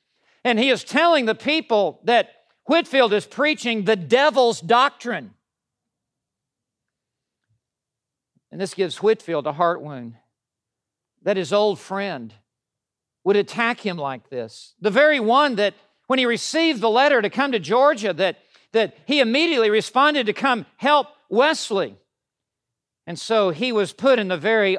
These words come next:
awkward position, almost like Paul when he was attacked by the church at Corinth, of having to defend himself.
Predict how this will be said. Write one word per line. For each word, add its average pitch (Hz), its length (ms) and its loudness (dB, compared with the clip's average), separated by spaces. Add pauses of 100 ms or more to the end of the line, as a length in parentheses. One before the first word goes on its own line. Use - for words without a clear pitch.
awkward 208 680 2
position, 190 800 -4 (680)
almost 302 300 2
like 233 240 2
Paul 262 420 4
when 214 120 -2
he 202 60 -2
was 175 100 -4
attacked 247 380 0
by 226 100 2
the 208 80 0
church 240 320 -2
at - 80 -14
Corinth, 254 420 0 (920)
of 156 100 -6
having 233 380 0
to 226 140 -2
defend 240 720 -4
himself. 196 1400 -4